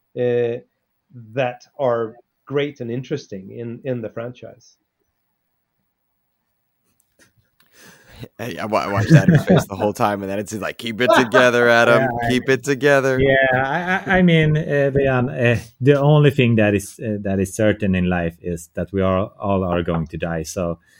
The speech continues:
Speaker 1: Yeah.
Speaker 3: I mean,
Speaker 1: But, but I'm, I'm just,
Speaker 3: Yeah.
Speaker 1: I'm, I l-, I love SteamWorld so much, and, and there's so, there's so much there are so many things that we want to make. And if we had just continued, uh, that, this is sort of the point that I was trying to make, that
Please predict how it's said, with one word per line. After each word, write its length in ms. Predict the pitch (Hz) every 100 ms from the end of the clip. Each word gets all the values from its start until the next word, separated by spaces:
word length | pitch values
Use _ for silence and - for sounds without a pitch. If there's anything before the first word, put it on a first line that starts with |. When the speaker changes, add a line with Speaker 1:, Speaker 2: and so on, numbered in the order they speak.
| _ _ _ -
Speaker 1:
Yeah. 200 | 139 104
Speaker 3:
I 40 |
mean, 200 | 98 92 - - - -
Speaker 1:
But, 180 | 180 190 _ _ _ _ -
but 120 | 196
I'm, 160 | 202 202
I'm 140 | 175 190
just, 160 | 214
Speaker 3:
Yeah. 120 | 110 107
Speaker 1:
I'm, 160 | 175 196 190 -
I 80 | 180
l-, 380 | 175 170 170 175 - 110 -
I 120 | 180
love 200 | 190 220
SteamWorld 460 | - 180 180 143 -
so 220 | 156 147
much, 420 | 139 120 - -
and, 260 | 143 139 127 - -
and 100 | 156
there's 260 | 156 156 156
so, 480 | - - 185 180 165
there's 320 | 156 165 160
so 200 | - 196
much 580 | 196 165 123 - - - _ _ _ _ _ _ _ _ _ _ _ -
there 120 | 147
are 60 |
so 220 | 143 - 220
many 160 | 185
things 600 | - 185 190 117 104 104
that 140 | - 120
we 140 | 127
want 300 | 127 127 131
to 120 | - 120
make. 560 | 135 139 101 _ _ -
And 300 | 127 127 131 -
if 200 | 160 165
we 120 | 143
had 160 | 139
just 220 | 131 196 196
continued, 580 | 160 180 262 190 110
uh, 180 | 120 131 - _ _
that, 220 | 156 170 156
this 200 | 196 190
is 100 | 160
sort 180 | 147
of 60 | 131
the 60 | 110
point 240 | 143 131
that 80 | 127
I 60 | 123
was 140 | 117
trying 200 | - 123
to 60 | 117
make, 200 | 107 110
that 160 | 117